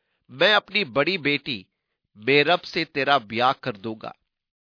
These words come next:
क्योंकि उसने ये वचन दिया था कि जो भी गोलियात को मारेगा, उससे वो अपनी बड़ी बेटी की शादी करेगा।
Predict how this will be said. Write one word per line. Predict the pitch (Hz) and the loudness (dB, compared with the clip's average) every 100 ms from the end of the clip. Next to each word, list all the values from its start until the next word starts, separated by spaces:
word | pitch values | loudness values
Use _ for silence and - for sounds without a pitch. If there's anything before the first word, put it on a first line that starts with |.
| _ _ _ | _ _ _
क्योंकि | 208 208 214 | 0 0 0
उसने | 214 - 214 | 0 -2 -2
ये | 208 | 0
वचन | 175 143 139 202 185 | 0 0 0 -4 -4
दिया | 139 135 135 | -2 2 2
था | 135 135 | 0 -4
कि | 175 196 | -4 -8
जो | 127 113 170 | -8 -4 -4
भी | 160 120 131 190 _ _ _ | -2 -4 -6 -10 _ _ _
गोलियात | 104 139 160 147 151 170 - | 2 4 4 4 2 0 -2
को | 185 | -6
मारेगा, | 127 117 127 165 117 110 139 - _ _ _ | 0 2 2 2 2 0 -2 -8 _ _ _
उससे | 196 202 233 | 0 2 0
वो | 202 202 | 0 2
अपनी | 185 - 196 | 0 0 -6
बड़ी | 151 110 160 185 | -2 0 0 -2
बेटी | 135 135 131 175 | -2 -4 -6 -12
की | - | -10
शादी | 170 - 120 120 143 | -10 -6 -4 -4 -6
करेगा। | 151 120 107 101 - | -6 -6 -6 -8 -14